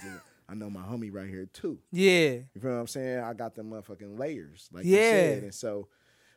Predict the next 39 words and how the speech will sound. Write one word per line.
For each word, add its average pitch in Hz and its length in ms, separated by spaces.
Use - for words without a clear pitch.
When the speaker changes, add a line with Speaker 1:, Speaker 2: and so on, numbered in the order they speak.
Speaker 1:
uh, 110 240
Moochie 117 400
had 120 240
that 113 240
for 110 100
me, 147 260
and 110 100
it 113 60
was 101 220
like, 62 280
damn, 117 260
he 131 140
really 131 320
showed 135 440
me 104 140
that 87 300
it's 156 140
money 139 320
out 87 160
here. 76 240
Speaker 2:
Right. 160 520
Speaker 1:
I, 127 260
I 127 120
didn't 143 280
know 165 260
it 95 240
like 104 320
that. 113 160
I 143 100
knew 151 380
it. 170 160
Like, 104 260
yeah, 202 160
I 202 40
knew 202 140
rappers 160 400
tour. 185 300
I 180 140
rapped. 160 400